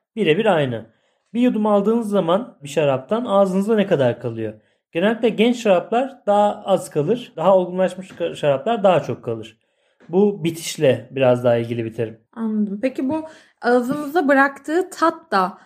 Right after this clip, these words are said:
Speaker 2: ağızda kalıcılık olarak nitelendirilebilir mi? Mesela böyle boğaz kere tükettiğimizde böyle bir şey, salatalık yemiş gibi, hani salatalık kabuğunu yemiş gibi ya da böyle yeşil eriği çok fazla yediğimizde ağzımızda böyle ilginç bir tat oluşur ya hani.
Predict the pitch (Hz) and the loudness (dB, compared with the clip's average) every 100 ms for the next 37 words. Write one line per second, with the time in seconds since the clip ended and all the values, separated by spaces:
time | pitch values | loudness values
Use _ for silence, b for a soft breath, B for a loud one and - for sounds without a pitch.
0 | b b - 226 214 240 254 269 208 226 | b b -4 0 2 0 2 2 2 0
1 | 240 254 233 226 233 226 226 262 247 233 | -4 -2 0 0 -2 -4 -2 -2 -2 -2
2 | 240 233 247 254 302 220 185 220 247 269 | -2 -2 -2 -2 -2 0 0 -2 -2 0
3 | 269 262 269 262 269 - 262 285 320 - | 2 2 2 2 0 -4 0 0 0 -2
4 | 262 233 - 294 269 214 190 170 170 170 | -2 -4 -6 -4 -4 -4 -6 -6 -10 -4
5 | - 262 B 208 247 247 247 254 247 - | -4 -4 B -6 -2 0 0 0 -2 -8
6 | - 226 180 - - 320 320 320 233 214 | -6 -4 -4 -4 2 2 2 0 0 0
7 | 202 180 185 - 170 190 202 226 294 285 | 0 0 -6 -8 -4 0 0 0 2 2
8 | 302 277 - 233 269 262 262 269 - - | 2 -2 0 0 2 2 2 0 -4 -6
9 | 190 208 214 233 226 220 220 - 233 226 | -2 0 0 0 2 0 -2 -2 -2 0
10 | 220 226 220 214 208 220 214 196 208 196 | -2 -4 -2 -2 0 2 2 2 0 0
11 | 190 208 196 208 208 202 202 202 208 B | 2 2 2 0 0 0 0 0 -2 B
12 | B B 233 220 233 - 240 233 226 240 | B B -4 0 0 -2 -4 -2 -2 -2
13 | 226 214 - 277 220 190 165 | 0 -2 -4 -2 0 0 -4